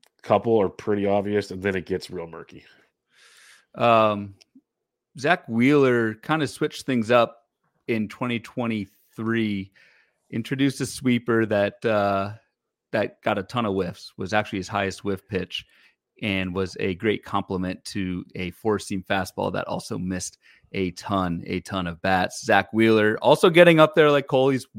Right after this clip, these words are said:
Speaker 2: I think, one year older than Gerrit Cole, but look at the last three years of what Zach Wheeler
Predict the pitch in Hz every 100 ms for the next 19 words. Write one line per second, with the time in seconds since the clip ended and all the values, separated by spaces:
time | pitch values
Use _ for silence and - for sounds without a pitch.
0 | 107 107 160 113 110 117 120 110 123 127
1 | 127 _ _ - - _ _ 113 107 120
2 | 120 - 123 120 123 127 131 185 147 123
3 | 110 107 - 110 95 101 98 95 - 92
4 | 101 - 104 98 98 95 101